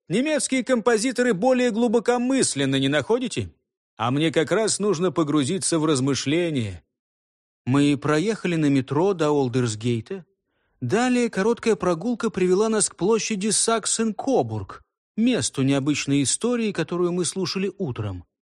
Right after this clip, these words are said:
Это было убогое и обшарпанное местечко, где четыре ряда грязных двухэтажных кирпичных домов смыкались вокруг небольшого сквера.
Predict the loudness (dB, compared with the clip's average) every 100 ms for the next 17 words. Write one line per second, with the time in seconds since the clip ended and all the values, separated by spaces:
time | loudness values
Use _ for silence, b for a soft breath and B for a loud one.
0 | _ _ -2 0 0 0 2 4 4 2
1 | 2 2 2 2 2 2 -2 -2 -2 0
2 | 0 0 0 2 2 2 -2 -2 -2 -2
3 | -2 -2 0 0 -2 -2 0 2 2 2
4 | 2 -2 0 0 2 0 -2 -2 -2 0
5 | -2 -2 0 0 0 -2 -4 -2 -4 -2
6 | -6 -2 -2 0 -2 0 -2 0 -2 0
7 | 0 0 0 0 0 -2 -2 -4 -2 -4
8 | -2 -2 0 0 0 0 -2 -4 0 0
9 | 0 -6